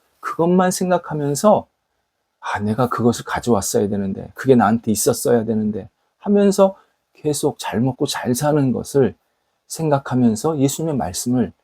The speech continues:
왜곡해서 받아들인 그런 상황입니다. 이때 예수님께서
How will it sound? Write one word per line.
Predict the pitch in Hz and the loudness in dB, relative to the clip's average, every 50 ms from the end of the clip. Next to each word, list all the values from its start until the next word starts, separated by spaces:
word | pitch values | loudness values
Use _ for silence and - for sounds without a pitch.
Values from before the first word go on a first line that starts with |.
| _ _ _ _ _ _ _ _ _ _ _ _ _ _ - | _ _ _ _ _ _ _ _ _ _ _ _ _ _ 0
왜곡해서 | 110 113 110 127 117 - - 104 - 117 | 2 4 4 4 2 -2 -6 -8 -8 -6
받아들인 | - - - - 113 101 85 65 - - _ _ _ _ - - 98 101 87 95 120 160 185 _ | -6 -6 -6 -6 -6 -6 -8 -8 -12 -18 _ _ _ _ -14 -8 -6 -4 -2 -2 -4 -4 -6 _
그런 | - - 101 95 95 87 | -6 -4 -2 -2 -2 -2
상황입니다. | - - - 156 143 107 85 - - 98 90 85 90 85 - 65 - - - - _ _ _ _ _ _ _ _ _ _ _ _ _ _ _ _ _ _ _ _ _ - | -6 -6 -4 -4 -4 -4 -4 -6 -4 -4 -4 -4 -6 -10 -12 -14 -16 -18 -18 -20 _ _ _ _ _ _ _ _ _ _ _ _ _ _ _ _ _ _ _ _ _ -2
이때 | - - - - 185 185 135 | -2 2 6 8 8 8 8
예수님께서 | 104 - - - - 127 - - 110 95 - - 98 101 113 113 95 87 92 95 | 4 2 0 0 0 0 0 -2 -4 -6 -6 -6 -6 -4 -4 -4 -4 -6 -10 -16